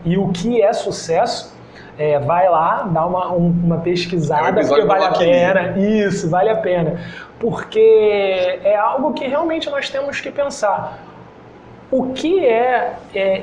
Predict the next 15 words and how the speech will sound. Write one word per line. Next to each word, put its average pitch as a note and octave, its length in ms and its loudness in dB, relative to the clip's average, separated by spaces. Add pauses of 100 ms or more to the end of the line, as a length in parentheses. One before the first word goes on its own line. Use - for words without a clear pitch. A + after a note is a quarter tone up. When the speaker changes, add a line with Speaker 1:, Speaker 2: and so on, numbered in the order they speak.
Speaker 1:
esse - 160 -2
sucesso G#3 720 -2
que A3 320 -2
é G#3 180 2
tão C#4+ 360 -2
buscado, G3+ 560 -2
que G3 120 -4
é F3+ 40 2
tão B3+ 280 -2
idolatrado G3 800 -2
por E3 300 -6
jovens, F3 540 0
adolescentes, F#3 920 -4
ao A#3 260 2
ponto A#3+ 400 -2